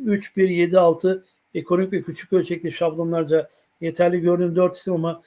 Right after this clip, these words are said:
çizgi arkasında on ve dokuz numaralı safkanları da değerlendirebilirsiniz. Böylelikle videomu sonlandırırken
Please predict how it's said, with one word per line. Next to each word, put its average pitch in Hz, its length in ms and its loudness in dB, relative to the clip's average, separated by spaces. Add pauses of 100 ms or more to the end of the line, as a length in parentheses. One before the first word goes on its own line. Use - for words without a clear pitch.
(200)
çizgi 170 320 -2
arkasında 165 400 -2
on 190 260 -2
ve 165 100 0
dokuz 165 280 -4
numaralı 160 200 -2
safkanları 156 580 -2
da 165 180 0 (360)
değerlendirebilirsiniz. 160 1080 0 (580)
Böylelikle 220 680 8
videomu 202 400 0
sonlandırırken 190 880 0